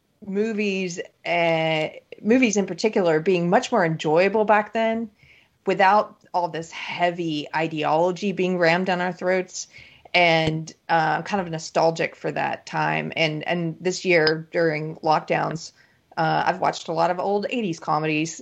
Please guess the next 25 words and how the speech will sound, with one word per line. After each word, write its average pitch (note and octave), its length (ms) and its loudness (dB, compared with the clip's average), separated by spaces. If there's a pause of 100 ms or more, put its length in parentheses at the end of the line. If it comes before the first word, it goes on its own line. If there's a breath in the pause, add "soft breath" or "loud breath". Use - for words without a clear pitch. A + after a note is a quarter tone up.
You E3+ 200 0
know, E3 140 4
I'm F3+ 140 2
enjoying F#3 540 2
getting G3 260 2
out F#3+ 220 2
the G3 140 -2
old, G3+ 260 -4
uh, G3+ 300 2 (500 soft breath)
like, G3 280 0
uh, F#3+ 460 2
uh, F#3 360 2
Overboard E3+ 560 2
with, D#3 180 -6 (120)
with E3+ 300 -10
Goldie F3+ 260 2
Hawn F3+ 300 2
and, F3 340 -4
and F3+ 100 -4
Kurt - 180 -4
Russell F#3+ 320 2
and D#3+ 100 -2
movies F3 260 -4
like E3+ 160 0
that. E3+ 260 4